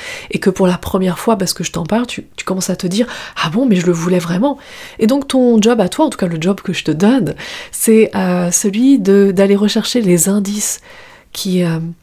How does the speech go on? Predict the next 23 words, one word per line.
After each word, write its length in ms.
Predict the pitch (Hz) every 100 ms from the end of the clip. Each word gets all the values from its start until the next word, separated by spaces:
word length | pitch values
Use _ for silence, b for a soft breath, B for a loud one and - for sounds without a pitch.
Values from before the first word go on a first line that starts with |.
| -
qui 140 | - 160
te 140 | -
laissent 280 | 170 190 -
penser 400 | - 165 - 220
qu'en 200 | 220 180
effet, 420 | 175 - 196 196
c'est 200 | 190 -
vraiment 320 | 170 175 180 196
ce 100 | -
que 80 |
tu 200 | 175 -
voulais, 340 | 175 165 170 196
c'est 140 | -
ce 80 | 180
que 100 | -
tu 180 | 165 -
désirais, 520 | 156 170 170 170 190 B B B
même 320 | 190 190 208 214
si 160 | -
t'en 160 | 196 185
avais 180 | 175 175
pas 140 | 175
conscience 580 | - 175 - 175 170